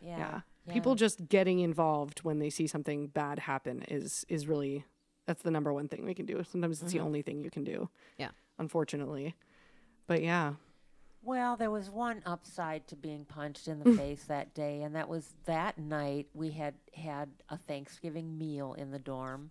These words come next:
Speaker 2: Mm.
Speaker 1: and we all just ate like horses.
Speaker 2: <laughs>
Speaker 1: And, and because I was assaulted and went into shock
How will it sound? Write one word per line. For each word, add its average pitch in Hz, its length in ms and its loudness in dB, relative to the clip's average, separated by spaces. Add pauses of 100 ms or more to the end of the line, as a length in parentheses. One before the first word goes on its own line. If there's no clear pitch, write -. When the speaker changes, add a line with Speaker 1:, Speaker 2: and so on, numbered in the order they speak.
(140)
Speaker 2:
Mm. 254 400 8
Speaker 1:
and 160 100 0
we 170 120 2
all 160 240 2
just 143 200 -14
ate 156 220 -4
like 147 200 -4
horses. 151 840 -8
Speaker 2:
<laughs> - 540 8
Speaker 1:
And, 151 280 -4 (760)
and 156 340 -4 (420)
because 156 300 -4
I 170 200 2
was 151 320 -2
assaulted 147 480 -2
and 147 120 -4
went 143 160 -4
into 143 220 -10
shock 135 680 -6